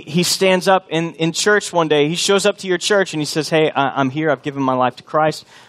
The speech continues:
Um, I, I'd love to, to be your pastor. I'd love to teach you. Who wants to come with me to plant churches?" Uh, and, and that kind of gives us the context of what it was like. And Paul says, "Look, there is no reason for any Christian ever to pay attention to what I have to say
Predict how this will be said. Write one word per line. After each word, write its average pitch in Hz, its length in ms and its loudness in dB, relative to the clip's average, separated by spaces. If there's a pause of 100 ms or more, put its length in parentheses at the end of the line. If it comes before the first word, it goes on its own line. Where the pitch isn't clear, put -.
(120)
Um, 123 260 0
I, 127 180 0
I'd 127 180 -2
love 139 200 0
to, 120 220 -6 (100)
to 117 160 -8 (220)
be 123 80 -4
your 113 120 -4
pastor. 139 400 -4
I'd 110 80 -8
love 113 140 -6
to 104 80 -18
teach - 380 -8
you. 160 180 -10 (240)
Who 151 120 0
wants 160 200 0
to 143 60 -12
come 147 180 -2
with 143 140 -8
me 156 80 -4
to 131 80 -2
plant 131 280 -4
churches?" 151 600 -6 (420)
Uh, 127 260 2
and, 147 200 -4
and 151 160 2
that 160 120 0
kind 185 140 0
of 151 60 -2
gives 151 180 -4
us 151 120 -6
the - 60 -12
context 180 520 -2
of 135 100 -12
what 143 140 -2
it 143 100 -4
was 139 160 -4
like. 147 340 -2
And 131 80 -6
Paul 151 220 0
says, 143 240 -8
"Look, 170 160 -6
there 175 160 0
is 135 140 -2
no 160 260 2
reason 139 480 0 (220)
for - 200 -4
any 196 180 2
Christian - 500 -6
ever 139 240 0
to - 80 -10
pay 135 160 -4
attention 127 400 -4
to 101 40 -12
what 107 160 -6
I 101 120 -2
have 104 160 -8
to 101 80 -18
say 82 340 -8